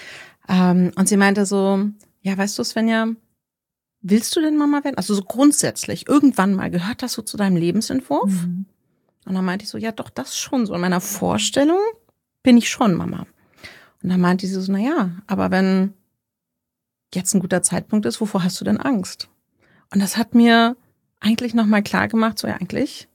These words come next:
Speaker 1: eigentlich hat sie recht."
Speaker 2: Mhm.
Speaker 1: Und, ähm,
Speaker 2: Und die Frage ist ja auch, gibt es überhaupt diesen richtig
Speaker 1: Ja, genau.
Speaker 2: perfekten Zeitpunkt, ne?
Speaker 1: Ja.
Speaker 2: Also, äh, kann man ja auch diskutieren, so, ist das jetzt, äh, ja, gibt es den oder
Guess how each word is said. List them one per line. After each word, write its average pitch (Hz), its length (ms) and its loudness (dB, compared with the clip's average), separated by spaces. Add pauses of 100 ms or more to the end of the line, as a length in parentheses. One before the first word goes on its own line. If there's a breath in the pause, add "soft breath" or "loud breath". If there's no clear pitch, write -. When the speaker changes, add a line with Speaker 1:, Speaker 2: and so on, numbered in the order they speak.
(120)
Speaker 1:
eigentlich 185 220 -4
hat 208 120 0
sie 240 80 -8
recht." - 280 -2
Speaker 2:
Mhm. 170 500 -4 (220)
Speaker 1:
Und, 202 380 -4
ähm, 185 460 -8
Speaker 2:
Und 202 140 10
die 196 80 8
Frage 190 420 -2
ist - 220 -4
ja - 160 0
auch, 175 200 -2
gibt - 280 -2
es 220 160 -4
überhaupt 165 500 -4
diesen 175 300 0
richtig 180 380 -2
Speaker 1:
Ja, - 200 -8
genau. 220 160 0
Speaker 2:
perfekten 196 340 0
Zeitpunkt, 165 680 -6
ne? 190 240 -2
Speaker 1:
Ja. 185 60 -4
Speaker 2:
Also, 180 320 0 (500 loud breath)
äh, 175 380 0
kann 196 160 0
man 190 80 4
ja 175 140 4
auch 185 80 0
diskutieren, 175 720 0
so, 165 200 -2
ist - 240 -4
das 175 160 -2
jetzt, - 400 -4
äh, 165 340 -2 (280 loud breath)
ja, 170 200 0
gibt 185 260 0
es 196 200 0
den 214 320 6
oder 180 460 0